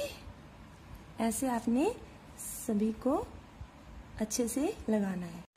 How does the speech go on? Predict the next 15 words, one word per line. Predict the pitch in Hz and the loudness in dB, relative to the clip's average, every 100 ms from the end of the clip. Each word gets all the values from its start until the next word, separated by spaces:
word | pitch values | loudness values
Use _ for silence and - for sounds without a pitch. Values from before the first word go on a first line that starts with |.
| 214 220 - - - - - | -10 -10 -12 -16 -16 -4 2
ओके | - 277 | 8 10
बेटा, | 285 - 403 - - - | 10 6 4 2 -6 0
ऐसे | 247 240 339 | 2 4 4
ही | 392 | 4
हमने | 339 233 226 254 320 - - - - - - - | 6 8 8 6 0 -6 -16 -16 -14 -16 -16 0
tens | 277 320 403 311 | 4 4 2 4
वाली | 277 214 208 240 - - | 6 6 4 0 -6 2
weeds | 226 233 - | 4 4 4
को | 294 | 4
count | 330 277 233 208 | 6 4 4 4
करना | 214 196 185 | 4 4 2
है | 175 165 - 202 | 0 -6 -8 6
दोनों | 226 220 226 | 8 10 8
abacus | 208 202 196 170 - | 6 2 0 -2 -2
में। | 175 | -4